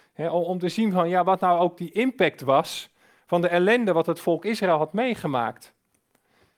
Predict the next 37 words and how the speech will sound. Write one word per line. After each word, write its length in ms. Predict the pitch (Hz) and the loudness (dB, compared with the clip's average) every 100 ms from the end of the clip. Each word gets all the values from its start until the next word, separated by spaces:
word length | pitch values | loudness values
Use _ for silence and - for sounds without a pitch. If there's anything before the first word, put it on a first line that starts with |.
| _ _ | _ _
En 100 | 160 | -2
waarvan 240 | 175 185 | 0 2
je 80 | 175 | 0
zegt 240 | 165 196 - | 0 -2 -2
van, 120 | 190 | 0
ja, 100 | 180 | 0
dat 140 | 175 | 0
wil 160 | 175 254 | -2 -2
je 100 | 226 | -2
niet 160 | 175 | -2
meemaken. 800 | 160 143 139 131 123 123 175 240 _ | 0 -2 -2 -2 -2 -4 -6 -8 _
Hè. 320 | 127 180 185 156 - 156 | -12 -10 -12 -18 -18 -10
Aan 80 | 165 | -4
de 80 | |
ene 220 | 170 226 214 | 0 0 2
kant 220 | 180 165 | 0 2
het 140 | 160 | -2
leed 340 | 160 170 208 220 | 0 2 2 0
dat 120 | 170 | -4
het 140 | 160 | -4
volk 300 | - 170 147 | -2 -2 -2
trof, 280 | - 185 254 | -2 -2 -2
maar 140 | 185 | -2
aan 60 | 170 | 0
de 60 | 190 | 0
andere 200 | 226 202 | 0 -2
kant 220 | 190 175 | -2 0
ook 140 | 151 | -2
het 120 | - | -4
feit 320 | - 160 143 151 | -2 0 0 -2
dat 160 | 151 | -4
de 80 | 156 | -2
woonplaats 480 | 165 185 185 180 - | 0 0 0 0 0
van 120 | 185 | -4
God 220 | - 254 | -4 -6
vernield 400 | - 185 143 120 | -4 -4 -4 -6
werd. 300 | 120 104 - | -10 -12 -14